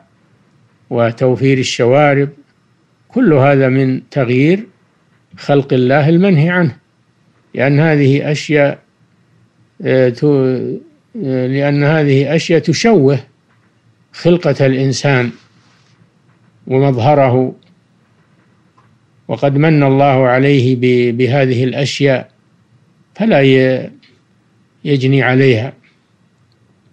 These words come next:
يؤخذ منها أن طاعة الشيطان تؤول إلى الخسران العظيم وسوء العاقبة،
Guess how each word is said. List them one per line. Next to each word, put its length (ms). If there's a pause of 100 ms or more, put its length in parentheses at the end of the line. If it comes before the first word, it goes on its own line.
(680)
يؤخذ 460
منها 400
أن 200
طاعة 440
الشيطان 760 (1000)
تؤول 580
إلى 100
الخسران 600
العظيم 580
وسوء 380
العاقبة، 600